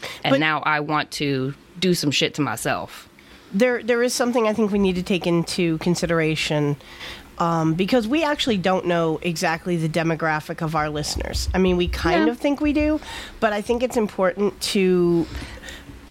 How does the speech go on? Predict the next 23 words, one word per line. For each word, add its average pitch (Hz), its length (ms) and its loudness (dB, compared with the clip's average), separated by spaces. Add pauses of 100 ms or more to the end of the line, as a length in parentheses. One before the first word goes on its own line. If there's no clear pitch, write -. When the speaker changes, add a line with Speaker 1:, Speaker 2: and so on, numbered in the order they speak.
(280)
Speaker 1:
I 214 60 2
think 302 220 2
if 269 60 4
Speaker 2:
kind 277 160 4
Speaker 1:
you 294 60 2
Speaker 2:
of - 20 0
Speaker 1:
grew 185 180 4
Speaker 2:
give 226 120 2
Speaker 1:
up - 40 0
in 220 60 2
Speaker 2:
recog- 214 40 0
Speaker 1:
America 208 580 0 (640)
between 202 340 2
the 180 260 4 (500)
time 214 360 2
of 165 200 0
nineteen 220 460 4
fifty 214 500 0 (680)
to 151 540 4 (480)
two 285 160 0
thousand 269 460 2
and 190 160 2
twenty-two, 294 1000 2